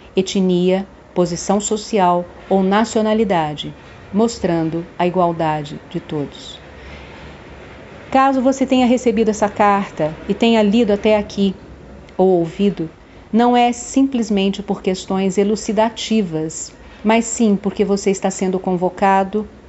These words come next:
convocado pelo amor para nos ajudar. Precisamos da vibração de encarnados para, para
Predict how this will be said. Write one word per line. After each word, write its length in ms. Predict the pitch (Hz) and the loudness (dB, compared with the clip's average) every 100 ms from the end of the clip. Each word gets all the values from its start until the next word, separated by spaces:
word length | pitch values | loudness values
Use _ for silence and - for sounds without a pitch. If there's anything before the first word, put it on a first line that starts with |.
| - - - | -20 -20 -4
convocado 580 | 240 247 254 247 214 202 | 0 2 0 2 2 2
pelo 240 | 208 202 | 2 2
amor 500 | 190 180 185 196 - - - - | 2 2 0 -2 -6 -18 -20 -12
para 220 | - 185 185 | -2 0 0
nos 180 | 180 | 0
ajudar. 600 | 185 185 196 165 156 151 - - - - - - | -2 -2 -2 -4 -6 -10 -20 -20 -20 -20 -20 -4
Precisamos 760 | 214 214 214 190 233 240 240 214 | -2 0 0 2 4 4 4 2
da 100 | 202 | 2
vibração 600 | 214 196 190 - 208 202 | 2 2 0 0 0 2
de 120 | 202 | 0
encarnados 760 | 202 190 185 196 190 180 175 | 0 0 0 0 0 -2 -6
para, 220 | - 185 185 185 - | -2 0 0 -2 0
para 240 | 185 180 | 0 2